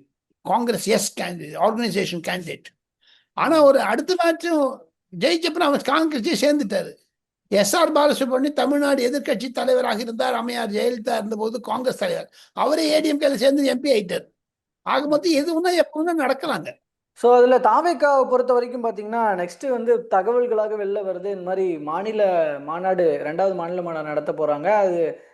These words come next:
Speaker 2: முன்னாடியே சொல்லியிருந்தாங்க. But அதுக்கான பிளேஸ் அப்படிங்கிறது மதுரை அப்படின்னு சொல்லிட்டு இப்போ தகவல்கள் வருது. ஆ, அதே ப-, and moreover வந்து விஜய் வந்து மதுரையை குறிவைத்திருக்கிறார் அப்படிங்கிற ஒரு விஷயம், மதுரையில போட்டியிடலாம் அப்படிங்கிற ஒரு விஷயமும் வெளியாயிட்டு இருக்கு.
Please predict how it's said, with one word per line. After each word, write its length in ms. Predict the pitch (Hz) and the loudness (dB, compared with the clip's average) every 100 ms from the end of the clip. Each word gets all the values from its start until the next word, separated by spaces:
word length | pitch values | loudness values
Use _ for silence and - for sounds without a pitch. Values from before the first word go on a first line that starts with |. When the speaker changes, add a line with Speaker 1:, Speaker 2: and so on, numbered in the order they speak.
| _ - | _ -12
Speaker 2:
முன்னாடியே 400 | 185 202 208 208 | -4 0 0 0
சொல்லியிருந்தாங்க. 640 | 196 196 180 147 165 262 - _ _ _ _ 202 | -2 -2 -4 -4 -2 -4 -6 _ _ _ _ -2
But 40 | |
அதுக்கான 380 | 233 226 233 220 | 0 0 0 -2
பிளேஸ் 300 | 233 285 - | -2 -2 -2
அப்படிங்கிறது 600 | 254 233 240 233 254 254 | -4 -4 -2 -2 -2 -2
மதுரை 500 | 196 190 233 226 185 | -2 -4 -2 -2 -4
அப்படின்னு 240 | 170 190 208 | -8 -8 -8
சொல்லிட்டு 300 | 190 185 196 | -8 -6 -4
இப்போ 160 | 185 | -4
தகவல்கள் 560 | 170 165 190 185 175 170 | 0 2 2 2 2 0
வருது. 600 | 156 156 160 208 - - _ _ _ | 0 -2 -2 -2 -4 -20 _ _ _
ஆ, 320 | 160 165 160 160 156 156 147 | -2 0 2 0 -2 -2 0
அதே 220 | 180 226 | 2 0
ப-, 480 | 220 - 175 165 160 | -2 -2 0 0 -2
and 200 | 165 175 | -6 -8
moreover 380 | 214 233 240 | -2 0 0
வந்து 220 | 220 220 226 | -2 -4 -8
விஜய் 320 | 208 233 240 | -6 -2 -2
வந்து 220 | 220 240 | -4 -6
மதுரையை 420 | 214 196 214 220 | -4 -2 -2 -2
குறிவைத்திருக்கிறார் 840 | 202 202 208 202 190 180 185 185 180 | -4 -4 -2 -2 -2 -4 -2 0 -2
அப்படிங்கிற 260 | 175 180 | -4 -6
ஒரு 140 | 175 165 | -4 -4
விஷயம், 240 | 165 170 | -6 -4
மதுரையில 280 | 165 185 185 | -2 0 -2
போட்டியிடலாம் 680 | 180 175 175 170 165 160 156 | -2 -4 -4 -4 -4 -4 -6
அப்படிங்கிற 240 | 160 170 | -8 -4
ஒரு 160 | 165 160 | -2 -2
விஷயமும் 760 | 151 156 165 170 165 156 139 | -4 -6 -4 -2 -2 -4 -6
வெளியாயிட்டு 360 | 135 165 165 151 | -4 0 0 -2
இருக்கு. 340 | 202 139 165 | -8 -12 -12